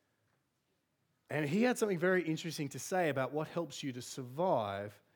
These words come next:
in a concentration camp. I wonder what you would answer. What, what do you think was the difference between life and death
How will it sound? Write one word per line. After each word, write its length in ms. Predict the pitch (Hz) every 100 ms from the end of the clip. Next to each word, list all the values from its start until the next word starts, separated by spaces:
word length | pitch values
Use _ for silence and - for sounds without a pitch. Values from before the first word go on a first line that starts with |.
| _ _
in 120 | 135
a 40 | 120
concentration 680 | - 123 - - 110 - 110
camp. 180 | - - _ _ _ _ _ _ _ _ _ _ 135
I 40 |
wonder 240 | 160 180
what 200 | 160 165
you 100 | 143
would 100 | 139
answer. 380 | 147 151 - 101 92 _ - - -
What, 180 | - 185 185
what 160 | 156 180
do 80 | 175
you 220 | 170 202
think 420 | - 175 147 131
was 140 | 143
the 80 | 131
difference 520 | 135 160 196 - 131
between 380 | - 139 147 127
life 420 | 120 131 143 143
and 180 | 143 117
death 300 | 120 110 98